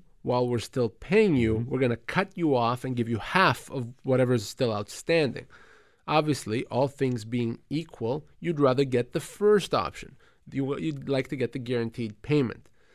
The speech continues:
Speaker 1: Now, is it legal? Yes, the answer is that both options are legal as long as the period of time for which the employer is gonna pay the employee is appropriate. So if they say twelve months, sixteen months,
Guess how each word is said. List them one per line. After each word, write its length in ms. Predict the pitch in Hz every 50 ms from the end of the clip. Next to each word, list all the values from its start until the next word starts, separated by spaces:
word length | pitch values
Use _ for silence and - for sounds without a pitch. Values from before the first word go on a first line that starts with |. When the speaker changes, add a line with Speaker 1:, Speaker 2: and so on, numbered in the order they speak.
| _ _ _ _ -
Speaker 1:
Now, 260 | 139 123 110 107 113 - -
is 160 | 135 131 120
it 100 | 123 113
legal? 460 | 117 117 131 160 160 135 - 98 - - -
Yes, 320 | - 135 139 113 101 -
the 180 | - - 120 117
answer 320 | 127 160 180 - - 165
is 160 | 147 143 127 127
that 180 | 127 113 - - - - -
both 400 | 127 117 113 135 165 196 190 - -
options 520 | - 147 156 151 151 - - 151 143 - -
are 160 | - 120 120
legal 640 | 120 127 131 135 170 196 196 147 131 120 113 117 113 - - - - _ - -
as 160 | 117 113 110
long 320 | 120 127 131 143 175 214 214
as 160 | 196 165 139
the 120 | 135 131
period 460 | - - - - 151 165 185 185 175
of 180 | 151 139 - -
time 440 | - - - 175 175 156 127 120 -
for 120 | - 127 120
which 160 | 120 120 - 139
the 100 | 127 123
employer 360 | 117 113 - - 131 135 131
is 100 | 127 127
gonna 220 | 131 120 120 113
pay 400 | - - - - - 190 202 220
the 180 | 208 175 151 131
employee 560 | 120 113 110 - - 120 113 110 117 123 123 - - _ _ _ -
is 280 | 135 143 147 135 151 -
appropriate. 800 | 170 160 - - - - 160 160 160 139 - 127 104 87 - - - - - - - - - - _ _ _
So 220 | - - 123 117
if 120 | 110 - -
they 140 | 139 139
say 360 | 135 - 151 143 143 139 131 - - - -
twelve 300 | - - 151 151 151 139
months, 260 | 147 147 143 131 -
sixteen 500 | - - - 165 165 - - 170 156 151
months, 500 | 147 139 135 135 131 - - - -